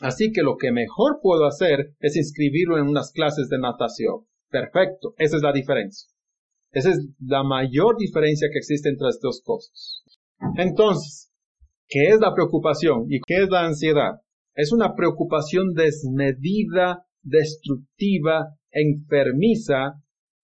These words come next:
que me parte en dos, que me divide.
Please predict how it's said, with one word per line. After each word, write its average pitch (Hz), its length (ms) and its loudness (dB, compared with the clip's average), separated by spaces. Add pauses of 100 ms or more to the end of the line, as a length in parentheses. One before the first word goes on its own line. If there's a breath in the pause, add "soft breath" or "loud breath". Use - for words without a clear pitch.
que 143 160 2
me 127 140 0 (180)
parte 190 400 2
en 165 120 0
dos, - 680 -2 (460)
que 151 120 0
me 151 160 4
divide. 139 600 0